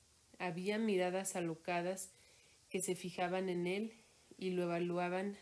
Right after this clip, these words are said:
al pasar, y también en contraste, miradas apagadas y huidizas que se volvían hacia la pared y evitaban el contacto. Oía palabras y fragmentos de conversación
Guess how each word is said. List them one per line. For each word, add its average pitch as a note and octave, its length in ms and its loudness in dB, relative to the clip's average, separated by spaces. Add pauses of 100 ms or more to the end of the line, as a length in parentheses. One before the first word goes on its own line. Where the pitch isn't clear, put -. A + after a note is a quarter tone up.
al F3 180 -2
pasar, E3 480 -4 (760)
y F#3+ 140 -4
también F#3 420 2
en G3+ 100 -2
contraste, E3+ 680 -4 (320)
miradas F#3 520 2
apagadas F3 720 -2
y F3+ 140 -4
huidizas F3 800 -2 (580)
que F3+ 140 2
se F3+ 180 0
volvían F3+ 600 0
hacia F3+ 280 0
la E3+ 240 0
pared F3 460 0
y F#3+ 160 0
evitaban F3 520 0
el E3+ 160 0
contacto. D#3+ 680 -6 (560)
Oía G3 420 4
palabras F3+ 640 0
y F#3 60 -2
fragmentos E3+ 680 -2
de E3+ 120 -6
conversación E3+ 840 -2